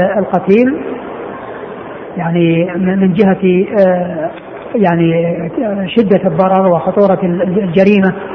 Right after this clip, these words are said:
وأن مثل ذلك، يعني، لا يتساهل فيه ولا يتهاون فيه، قد يصل إلى حد التعزير.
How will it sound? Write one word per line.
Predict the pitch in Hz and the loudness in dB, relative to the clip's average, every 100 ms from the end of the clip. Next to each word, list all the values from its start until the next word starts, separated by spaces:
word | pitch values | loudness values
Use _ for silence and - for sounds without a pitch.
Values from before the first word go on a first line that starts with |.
| - - - 180 | -12 -14 -6 -2
وأن | 185 180 | 0 2
مثل | 185 175 175 | 0 0 2
ذلك، | 185 180 175 180 175 - - - - - | 2 2 0 0 0 -6 -12 -12 -8 -4
يعني، | 175 170 | -2 0
لا | 165 196 190 202 220 - - - | 2 4 4 2 -4 -8 -12 -4
يتساهل | 196 196 - 175 175 175 | -4 -2 0 2 2 2
فيه | 190 175 | 4 4
ولا | 180 180 | 2 2
يتهاون | 175 165 180 175 165 | 2 2 2 2 4
فيه، | 208 202 - - - - - | 2 2 -2 -8 -10 -10 -2
قد | 277 | 2
يصل | 214 214 220 | 4 4 2
إلى | 247 | 2
حد | 233 202 | 2 0
التعزير. | 190 180 175 143 | 0 -2 -2 -6